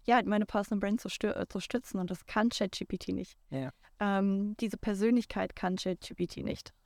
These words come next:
Speaker 1: Und, ähm, deswegen wird es das Geschäft definitiv nicht killen. Ähm, dadurch, dass Personal Branding an sich einfach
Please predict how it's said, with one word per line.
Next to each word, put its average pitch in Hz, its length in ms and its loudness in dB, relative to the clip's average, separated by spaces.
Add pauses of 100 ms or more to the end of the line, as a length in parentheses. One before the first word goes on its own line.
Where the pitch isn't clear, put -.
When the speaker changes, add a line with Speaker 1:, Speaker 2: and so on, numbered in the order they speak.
Speaker 1:
Und, 190 500 2
ähm, 185 460 4 (260)
deswegen 202 760 4 (120)
wird 190 400 0
es - 380 0 (540)
das - 180 -4
Geschäft - 560 -2 (160)
definitiv 220 520 2
nicht 185 180 -4
killen. 262 340 6 (680)
Ähm, 202 280 4
dadurch, 196 260 6
dass - 160 -6
Personal 202 380 -2
Branding 202 360 4
an 190 120 0
sich 214 260 2
einfach - 240 -2